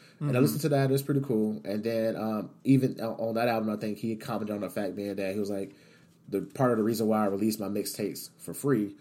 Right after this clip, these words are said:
Speaker 1: 'cause that was my old me, and I'm not gonna rap as a persona. I'm just gonna rap my life going
Speaker 2: Mm-hmm.
Speaker 1: forward."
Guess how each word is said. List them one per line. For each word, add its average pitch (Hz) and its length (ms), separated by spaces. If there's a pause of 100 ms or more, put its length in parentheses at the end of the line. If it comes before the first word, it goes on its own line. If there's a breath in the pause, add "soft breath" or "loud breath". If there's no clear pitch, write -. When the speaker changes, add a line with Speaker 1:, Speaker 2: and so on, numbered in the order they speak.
(300 loud breath)
Speaker 1:
'cause 107 120
that 107 80
was 113 100
my 110 140
old 113 300
me, 92 240 (240)
and 98 420
I'm 101 180
not 98 180
gonna 95 280 (380)
rap 107 400 (160)
as 104 120
a 98 60
persona. 101 400
I'm 85 60
just 101 120
gonna 92 140
rap 92 300
my 90 100
life 82 300 (160)
going 90 160
Speaker 2:
Mm-hmm. 139 100
Speaker 1:
forward." 117 300